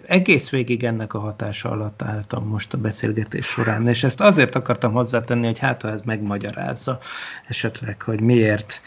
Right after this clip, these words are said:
miért voltam például ma olyan, amilyen, mert végig kitörölhetetlenül itt vibrál azóta is az agyamban ez, és most akartam, hogy a hallgatók is így legyenek ezzel, úgyhogy tessék.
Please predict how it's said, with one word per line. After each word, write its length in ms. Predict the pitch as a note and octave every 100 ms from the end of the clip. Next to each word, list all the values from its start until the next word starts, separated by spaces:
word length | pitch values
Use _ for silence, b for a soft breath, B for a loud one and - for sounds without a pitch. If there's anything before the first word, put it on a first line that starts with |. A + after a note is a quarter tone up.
| B B B
miért 460 | F3 G#3 C3 A2+ -
voltam 480 | C3 C3+ - A2+ G#2+
például 460 | A#2+ A2 A2 G#2+
ma 180 | A2 A#2+
olyan, 300 | A#2+ A2+ G#2
amilyen, 580 | A#2 A2+ A#2 A2+ A2+ A#2+
mert 280 | B2+ C3 C#3
végig 500 | F#3 G#3+ B2 A#2 A2+
kitörölhetetlenül 1160 | - - A2+ A2 G#2 A2 - G#2+ - A2+ A2+
itt 220 | - B2 -
vibrál 520 | B2 A2 G#2+ G#2 B2
azóta 440 | A2+ G#2+ G2+ -
is 160 | G#2+ -
az 120 | G#2+
agyamban 500 | A2 G#2 G2+ G#2 A2
ez, 180 | C#3+ B2
és 140 | A#2
most 200 | B2 -
akartam, 500 | E3 - G#2+ - A2+
hogy 160 | G#2+ A2
a 60 | G#2
hallgatók 600 | A2+ G#2 G#2 - - A#2
is 140 | -
így 140 | B2
legyenek 480 | B2+ B2+ - A#2+ A#2
ezzel, 320 | - - -
úgyhogy 340 | - - C3+ C#3
tessék. 680 | - - - - F#3 -